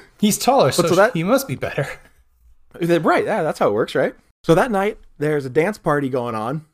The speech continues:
Speaker 2: There is an ice luge, which is something I've always wanted to do, never done it.
Speaker 1: Oh, we've made something in college. They were pretty cool.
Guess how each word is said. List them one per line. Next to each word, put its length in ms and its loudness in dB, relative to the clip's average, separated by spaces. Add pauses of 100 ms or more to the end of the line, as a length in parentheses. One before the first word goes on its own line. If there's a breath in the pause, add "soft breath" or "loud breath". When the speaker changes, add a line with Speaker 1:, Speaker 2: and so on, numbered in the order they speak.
(1120)
Speaker 2:
There 220 0
is 100 -4
an 100 -6
ice 320 0
luge, 520 0
which 160 -8
is 80 -6
something 240 -2
I've 100 -2
always 300 0
wanted 220 -4
to 80 -10
do, 320 -2 (100)
never 280 -4
done 200 -4
it. 140 -8 (340)
Speaker 1:
Oh, 180 2
we've 200 0
made 260 0
something 460 -6
in 60 -8
college. 420 -10
They 120 -8
were 80 -8
pretty 220 -14
cool. 340 -12